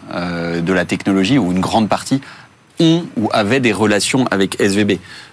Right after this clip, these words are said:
Donc ça concerne le financement de la tech aux États-Unis. Je dirais que ça ne concerne pas directement le financement des entreprises technologiques européennes, sauf que, euh, les grands fonds d'investissement américains,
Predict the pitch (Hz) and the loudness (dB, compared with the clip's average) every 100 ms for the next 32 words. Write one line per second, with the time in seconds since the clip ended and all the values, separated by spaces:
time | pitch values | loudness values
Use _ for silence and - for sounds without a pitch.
0 | - 95 - 107 120 117 120 104 - 117 | -4 -2 -2 0 0 2 2 2 2 0
1 | 113 - 123 107 98 120 107 98 95 98 | 0 0 2 2 2 0 0 0 2 2
2 | 101 123 160 - - - - _ _ _ | 4 4 2 -2 -18 -20 -20 _ _ _
3 | 110 117 120 110 90 - - 104 90 110 | -2 0 0 -2 -4 -2 0 0 0 -2
4 | 104 101 123 123 117 - 123 123 123 113 | -2 0 0 0 -2 0 2 4 2 -2
5 | - 85 92 - 104 104 - 113 95 95 | -4 0 0 0 0 0 0 0 0 0
6 | - 95 101 - 92 95 92 95 92 - | -2 -4 -4 -2 -4 -2 0 -2 -4 -2
7 | 95 90 127 170 - - - - - - | -2 2 2 2 -2 -10 -20 -12 -6 -2
8 | 143 - - 180 196 - - - _ - | 0 0 0 2 0 -4 -20 -20 _ -6
9 | 101 98 95 95 95 92 90 80 - - | -2 0 2 2 0 0 0 -4 -8 -4
10 | 117 107 98 95 135 135 151 131 117 113 | 0 2 2 0 0 2 2 2 2 0
11 | - 120 - 120 - 104 101 110 107 190 | -2 -2 0 0 2 2 2 0 0 -2